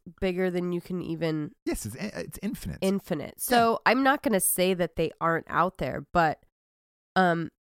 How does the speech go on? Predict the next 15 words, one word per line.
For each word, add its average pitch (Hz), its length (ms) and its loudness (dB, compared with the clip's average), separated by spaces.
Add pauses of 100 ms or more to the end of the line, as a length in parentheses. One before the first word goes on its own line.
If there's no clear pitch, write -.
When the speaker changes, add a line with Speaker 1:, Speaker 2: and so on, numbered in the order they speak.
(100)
Speaker 1:
they 190 140 2
ha-, 185 260 0
they 185 180 2
have 175 280 0
not 175 300 2 (340)
come 160 340 2
to - 160 -6
this - 540 -6 (800)
planet - 600 -2 (180)
Speaker 2:
You're 240 100 -12 (100)
crazy. 339 360 0
Speaker 1:
in 208 100 4
the 185 80 4
middle 175 480 4
of 156 420 0